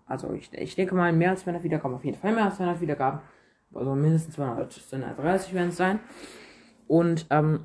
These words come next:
ich wollte bei, ähm, eins Komma zwei K, äh, eigentlich ein Special machen.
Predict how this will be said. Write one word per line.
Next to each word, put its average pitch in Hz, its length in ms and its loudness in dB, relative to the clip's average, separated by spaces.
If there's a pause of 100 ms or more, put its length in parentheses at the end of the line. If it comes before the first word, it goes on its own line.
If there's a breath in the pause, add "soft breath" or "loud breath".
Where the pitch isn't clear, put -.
ich 156 160 -2
wollte 175 120 4
bei, 151 300 2
ähm, 151 300 4
eins 175 240 0
Komma 170 180 2
zwei 151 180 0
K, 156 320 0 (320)
äh, - 40 -6
eigentlich 151 560 0
ein - 100 -4
Special 196 480 -2
machen. 180 440 0